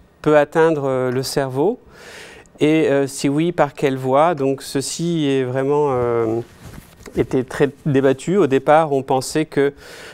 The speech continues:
le virus n'affecterait que les voies respiratoires et les organes périphériques, mais de plus en plus, il semble, euh, clair que ce virus,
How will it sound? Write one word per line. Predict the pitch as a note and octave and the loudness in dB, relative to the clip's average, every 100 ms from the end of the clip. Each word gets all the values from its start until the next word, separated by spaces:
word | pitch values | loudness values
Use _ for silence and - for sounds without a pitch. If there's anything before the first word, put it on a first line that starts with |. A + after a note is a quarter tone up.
| - | -8
le | C3 | -2
virus | B2+ C3 C#3+ D#3 | 0 0 0 -2
n'affecterait | C#3+ C3 C#3 - _ _ - B2+ A#2+ C3+ | -4 -4 -6 -8 _ _ -4 -2 -2 -4
que | C3 C3+ | -2 -2
les | C3 | 0
voies | B2+ C3 | 0 -2
respiratoires | B2+ B2 - A#2+ A#2+ - B2+ B2+ B2 | -2 -6 -6 -2 -2 -2 0 0 -2
et | |
les | A#2 A#2 | -4 -4
organes | A2+ A#2+ | -2 -2
périphériques, | A#2+ A#2+ A#2 A2+ B2 E3 C#3 | -2 -6 -4 -2 -2 -2 -2
mais | C3 | -4
de | |
plus | - - C#3+ | -6 -2 0
en | B2+ | 0
plus, | - D#3+ - - - | -2 -6 -6 -14 -14
il | A#2+ A#2+ | -12 -6
semble, | - B2+ D3 A2+ - - - - - | 0 0 0 -4 -6 -16 -20 -18 -2
euh, | B2+ A#2+ | 2 2
clair | A#2+ A#2 A#2 D3+ - | 0 -2 2 2 0
que | - B2+ | -6 -4
ce | C3+ | -4
virus, | A#2+ B2 C3+ D#3 - | -4 -2 -2 -4 -8